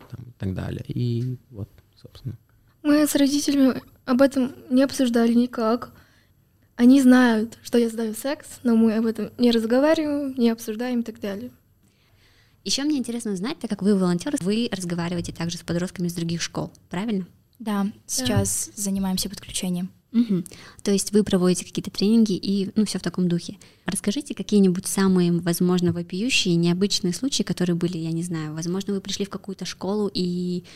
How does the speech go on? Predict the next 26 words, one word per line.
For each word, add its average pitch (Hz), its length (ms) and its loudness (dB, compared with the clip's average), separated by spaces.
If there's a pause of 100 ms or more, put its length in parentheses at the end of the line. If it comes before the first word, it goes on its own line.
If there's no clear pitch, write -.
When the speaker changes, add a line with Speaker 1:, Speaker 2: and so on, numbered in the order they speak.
(400)
Speaker 3:
встретили 220 420 0
какую-то 190 360 -2
необычную 175 580 -2
реакцию 165 480 -6
именно 175 260 2
людей 170 360 0
на 185 120 2
информацию 180 640 -2
о 180 40 -4
сексе. - 440 -8 (580)
Speaker 4:
Я 214 240 2
могу 214 220 6
поделиться, 208 640 -2
у 208 120 4
меня 202 200 8
много 202 300 10
таких 190 260 4
историй. 202 460 4 (100)
Вообще, 302 360 2
я 302 80 4
начала 220 400 4
обучать 185 680 -2
других 180 360 -4
людей 220 360 0 (580)
очень-очень - 680 0
быстро. 262 420 2